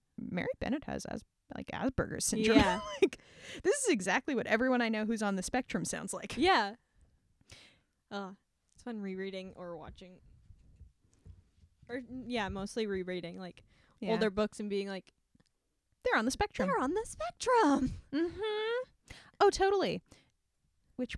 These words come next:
Speaker 1: brings me to the anxiety scale.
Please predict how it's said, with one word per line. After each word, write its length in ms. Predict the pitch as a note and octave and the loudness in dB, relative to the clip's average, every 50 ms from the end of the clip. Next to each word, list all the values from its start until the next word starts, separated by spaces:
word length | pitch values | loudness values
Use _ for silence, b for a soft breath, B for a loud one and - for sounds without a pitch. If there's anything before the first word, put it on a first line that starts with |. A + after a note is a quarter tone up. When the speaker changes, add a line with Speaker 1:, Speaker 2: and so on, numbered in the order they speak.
| - - | -8 -4
Speaker 1:
brings 340 | - B3 A#3+ A#3+ A#3 - | -2 -2 0 0 0 0
me 300 | - A3+ A3 A3 G#3+ - - - | 0 0 0 -2 -2 -6 -8 -8
to 640 | - - A#3 G#3+ G#3 G#3 G#3 G3+ G3+ G3 F3+ - - _ _ _ _ _ _ - G#3 | -4 -2 0 2 2 2 2 2 2 2 0 -2 -6 _ _ _ _ _ _ -8 -4
the 140 | - A3+ A3 | 0 0 0
anxiety 560 | G3+ F#3+ F#3+ F#3 F#3+ F3+ F3 D#3+ D#3 - - - | 0 0 0 0 0 0 2 0 0 -2 -4 -4
scale. 460 | - - - - - - - - | -6 -6 -6 -8 -8 -8 -8 -8